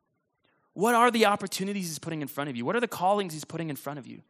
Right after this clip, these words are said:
What are the trials that are coming ahead of you? Are you asking the Lord,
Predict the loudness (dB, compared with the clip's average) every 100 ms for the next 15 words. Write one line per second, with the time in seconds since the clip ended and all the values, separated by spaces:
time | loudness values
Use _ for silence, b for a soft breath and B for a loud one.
0 | B B 2 4 6 2 -2 2 4 4
1 | 2 0 0 0 -2 -4 -6 -2 0 0
2 | -4 -10 -14 _ b b b b 2 4
3 | 2 2 6 8 8 4 0 2 2 4
4 | 4 4 4 0